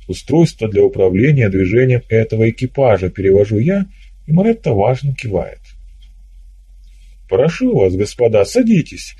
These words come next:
оцените удобство», — разливается соловьём Димыч. Я распахиваю перед Мореттой заднюю дверь.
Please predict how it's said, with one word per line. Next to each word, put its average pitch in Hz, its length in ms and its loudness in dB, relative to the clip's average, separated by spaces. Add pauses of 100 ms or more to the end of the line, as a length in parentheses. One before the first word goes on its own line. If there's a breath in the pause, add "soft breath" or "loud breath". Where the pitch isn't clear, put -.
(300 soft breath)
оцените 202 500 0
удобство», — 143 560 2
разливается 101 600 2
соловьём 107 480 0
Димыч. 98 480 -2 (720)
Я 202 180 -2
распахиваю 143 540 -2
перед 107 180 -2
Мореттой 113 460 0
заднюю 117 440 2
дверь. 92 360 2